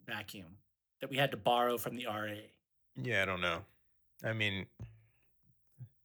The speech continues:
Speaker 2: my college, the year I left, they got, like, a football team and, um, installed a lazy river.
Speaker 1: Uh-huh. <laughs>
Speaker 2: It's like,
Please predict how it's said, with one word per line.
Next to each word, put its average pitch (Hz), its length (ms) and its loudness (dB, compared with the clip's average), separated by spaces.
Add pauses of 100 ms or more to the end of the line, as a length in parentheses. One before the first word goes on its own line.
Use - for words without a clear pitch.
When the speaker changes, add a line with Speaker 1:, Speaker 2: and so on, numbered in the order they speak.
(500)
Speaker 2:
my 131 140 2
college, 107 540 2
the 113 80 -2
year 104 200 2
I 98 40 4
left, 98 440 4
they 95 140 6
got, 90 320 2
like, 95 160 -4
a 95 40 -8
football 92 400 -4
team 87 340 -2
and, 87 400 0 (200)
um, 87 360 -4 (680)
installed 92 480 0
a 87 100 4
lazy 95 400 0
river. 95 440 -4 (560)
Speaker 1:
Uh-huh. 151 300 2 (440)
<laughs> 156 240 -8 (1080)
Speaker 2:
It's 107 140 -8
like, 104 220 -4